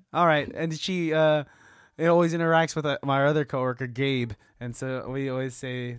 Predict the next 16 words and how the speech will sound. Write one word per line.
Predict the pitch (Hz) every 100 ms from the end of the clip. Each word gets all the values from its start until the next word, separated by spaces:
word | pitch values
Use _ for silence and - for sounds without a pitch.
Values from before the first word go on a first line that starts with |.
| 131
that | 101 123 117
she | 127
always | 123 120
says, | 127 123 - - _ _ _ _ _ _ -
"Oh, | 320 262 180
Gabe, | 196 220 190 180 180 151 - _ _ _ _ _
hi, | - - 226 196 190 185 _ _ _ -
I | 226
like | 240 240
to | 240
see | 220 233 208
you. | 185 143 - _ _ _ -
How | - 254
are | 285 285
you | 262
doing? | 269 302 220 180 175